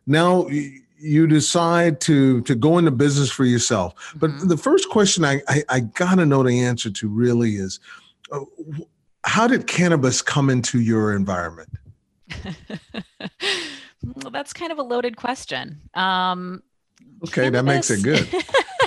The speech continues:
Speaker 1: good.
Speaker 2: <laughs> Well, it's kind of a loaded question because, you know, currently
Speaker 1: Yeah.
Speaker 2: I, um, you know, I,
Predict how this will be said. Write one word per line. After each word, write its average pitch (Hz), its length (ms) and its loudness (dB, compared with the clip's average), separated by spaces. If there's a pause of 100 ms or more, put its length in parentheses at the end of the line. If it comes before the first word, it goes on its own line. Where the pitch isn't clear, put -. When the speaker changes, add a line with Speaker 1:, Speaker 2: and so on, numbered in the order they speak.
(160)
Speaker 1:
good. - 360 0
Speaker 2:
<laughs> - 40 -20
Well, 262 280 4 (260)
it's 247 140 -6
kind 359 140 -4
of 311 80 -4
a - 20 -6
loaded 240 240 -2
question 202 480 -8
because, 190 560 -8
you 180 100 -12
know, 165 260 -6 (300)
currently 165 680 -4 (360)
Speaker 1:
Yeah. 170 300 -4 (300)
Speaker 2:
I, 156 400 -10
um, 156 360 -18 (520)
you 175 80 -10
know, 151 240 -6 (180)
I, 180 960 -8